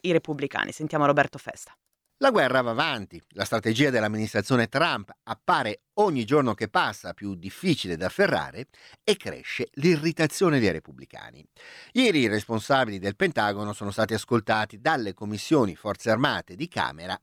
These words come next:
Speaker 2: e Senato. Le audizioni fissate per chiarire una serie di questioni legate alla guerra in Iran, possibili sviluppi, strategie, obiettivi,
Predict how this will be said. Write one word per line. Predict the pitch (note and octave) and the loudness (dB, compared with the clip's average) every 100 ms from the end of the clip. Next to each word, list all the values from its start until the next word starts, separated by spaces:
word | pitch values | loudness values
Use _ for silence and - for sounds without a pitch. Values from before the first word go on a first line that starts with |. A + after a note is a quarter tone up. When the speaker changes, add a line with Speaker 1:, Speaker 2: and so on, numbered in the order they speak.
| - | -12
Speaker 2:
e | G2+ | -14
Senato. | - D#2 A1+ - F2+ - - - - | -14 -18 -20 -18 -18 -16 -20 -20 -8
Le | - A#3 | 0 2
audizioni | A3 D#3+ - F3+ B2+ - | 2 -2 0 0 -2 -8
fissate | - A2 G#3 E3+ B2+ | -12 -2 0 2 0
per | A#2 G#2 | 0 -2
chiarire | - C3 D3 G#3 D3 | 0 2 2 2 2
una | G#2 F#2+ | 2 -2
serie | F#2 A2+ A2+ | -2 0 0
di | G#2+ | -2
questioni | G#2+ - G3 E3 A2+ - _ - | -6 0 2 2 0 -8 _ -6
legate | G#2+ G2+ F3 D3+ - | -2 0 0 0 -4
alla | F#2+ | -8
guerra | F2+ G2 F#2+ | -2 0 0
in | F2 | -2
Iran, | F#2+ C3 D3 A2 F2 E2+ _ | -2 -2 -2 -6 -10 -18 _
possibili | D#2+ - F2+ F2+ | -20 -18 -18 -18
sviluppi, | E2+ G#2 D3+ F3+ A2 | -8 2 4 4 -2
strategie, | F#2+ F#2+ F#2 F#2 C3 D#3+ | -6 -8 -8 -4 2 4
obiettivi, | A2+ F#2+ G2 - G3 G3 A2 | 4 0 -10 -12 -2 2 2